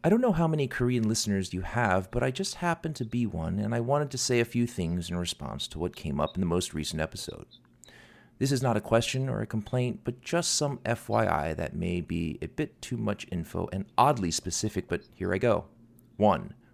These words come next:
RoboCop. I agree with you." How can anybody not agree with me? "I agree with you. By the way, the original one had innovated, innovative V F X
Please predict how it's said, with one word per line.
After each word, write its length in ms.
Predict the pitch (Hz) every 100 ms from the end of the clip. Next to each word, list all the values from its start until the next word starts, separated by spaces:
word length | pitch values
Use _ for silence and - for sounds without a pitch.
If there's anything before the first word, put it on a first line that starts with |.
| _ -
RoboCop. 560 | 82 92 82 - - - _ _ _ - - - - - -
I 100 | 143
agree 320 | 147 110 131
with 240 | 120 92 78
you." 220 | 58 - - -
How 180 | -
can 180 | 160 - -
anybody 320 | 107 101 76
not 220 | 69 78
agree 180 | 76 -
with 140 | -
me? 120 | - - - -
"I 100 | 170
agree 240 | 143 131
with 160 | 117 -
you. 160 | - -
By 120 | 151
the 80 | 151
way, 220 | 143 95 - -
the 120 | 123
original 440 | 127 165 180 117 90
one 300 | 87 76 90
had 320 | - 107 104 -
innovated, 800 | 147 156 131 120 110 101 90 - - _
innovative 500 | - 156 127 104 98 - 82
V 460 | 85 131 165 - -
F 260 | 123 - -
X 360 | 107 - -